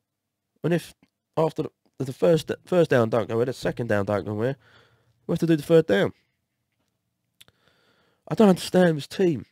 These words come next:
I really, really don't. We need to win this game. If we've got, if we're looking positive throughout this regular season, you don't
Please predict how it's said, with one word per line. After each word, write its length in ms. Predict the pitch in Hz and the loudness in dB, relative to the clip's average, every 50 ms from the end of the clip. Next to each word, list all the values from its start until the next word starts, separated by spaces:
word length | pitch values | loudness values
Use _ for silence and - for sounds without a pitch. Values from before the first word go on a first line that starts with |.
| _ _ | _ _
I 60 | - 127 | -8 -6
really, 320 | 127 151 165 160 151 143 | -6 -4 -4 -4 -2 -2
really 200 | 139 143 139 127 | -4 -4 -6 -6
don't. 320 | - 160 156 135 110 - | -6 -6 -4 -6 -6 -6
We 120 | - 131 135 | -6 -6 -4
need 400 | 143 156 160 147 123 113 107 - | -2 -2 -2 -2 -2 -4 -6 -8
to 120 | - - 123 | -10 -6 -2
win 220 | 127 123 113 113 | -2 -2 -2 -2
this 160 | 110 104 - | -6 -6 -4
game. 320 | - 123 120 113 107 101 104 _ _ _ _ _ _ _ _ _ _ _ _ _ _ _ _ _ _ _ _ - | 0 2 2 2 2 0 -2 _ _ _ _ _ _ _ _ _ _ _ _ _ _ _ _ _ _ _ _ -8
If 120 | - 123 117 | -6 -2 -2
we've 100 | 123 107 | -2 0
got, 140 | 113 - - - | -2 -4 -4 -4
if 180 | 123 120 - | -4 -2 -2
we're 80 | 131 113 | -2 0
looking 380 | 113 123 113 - - 110 101 - _ _ _ _ _ _ _ | 0 -2 -4 -4 -6 -8 -8 -10 _ _ _ _ _ _ _
positive 600 | - - 143 - - - - 113 95 85 - - - | -8 -8 -8 -8 -8 -6 -6 -6 -6 -8 -12 -18 -8
throughout 200 | - 113 110 - | -4 -4 -4 -4
this 120 | - 101 110 | -4 -6 -6
regular 240 | 113 107 104 104 | -6 -6 -4 -6
season, 400 | 95 - - 110 104 98 98 - - | -6 -6 -6 -6 -6 -8 -10 -12 -8
you 180 | 98 107 104 - | -6 -6 -4 0
don't 280 | - 139 135 135 135 | 4 4 4 4 4